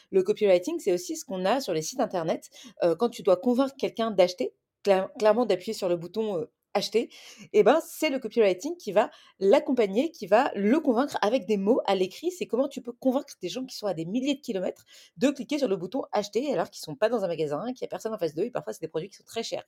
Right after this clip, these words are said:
Donc, le seul moyen que t'as de communiquer avec eux, c'est l'écriture. Et, euh, plus cette écriture est bien faite, elle est convaincante, plus elle est persuasive,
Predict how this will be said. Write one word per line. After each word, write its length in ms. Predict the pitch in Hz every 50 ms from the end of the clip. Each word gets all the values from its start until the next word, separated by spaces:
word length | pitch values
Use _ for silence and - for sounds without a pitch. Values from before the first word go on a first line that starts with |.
| _ _ - - - - - - -
Donc, 120 | 185 175
le 80 | 214 214
seul 180 | 269 269 262
moyen 260 | 247 240 240 247 254
que 60 | 247 247
t'as 120 | 190 -
de 60 | -
communiquer 460 | - 247 226 233 226 226 214 - 214
avec 240 | 190 165 170 170 -
eux, 80 | 269 311
c'est 280 | 294 - 208 190 196
l'écriture. 580 | 180 175 233 262 254 - 226 202 - - 302 330 - _ _ - - - - _
Et, 260 | 214 262 311 - - - -
euh, 320 | 175 165 160 165 160 151 - _ _
plus 120 | - 311 320
cette 120 | - 247
écriture 320 | 240 - 233 214 - 247 202
est 140 | 175 - _ _ _ _ _
bien 320 | 160 147 147 160 202 202 202
faite, 200 | 294 - - - -
elle 80 | -
est 100 | 165 165
convaincante, 540 | - 214 214 185 190 175 - 427 - - _ _
plus 120 | - - -
elle 100 | 196 180
est 140 | 175 180 - _
persuasive, 580 | - 180 180 - - 190 202 262 392 330 214